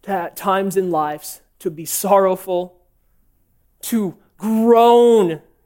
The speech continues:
for a better place, groan for a better home.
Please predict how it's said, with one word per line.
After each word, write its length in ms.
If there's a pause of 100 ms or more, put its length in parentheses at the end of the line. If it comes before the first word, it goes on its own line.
(1400)
for 360
a 40
better 360
place, 640 (600)
groan 680
for 220
a 60
better 320
home. 340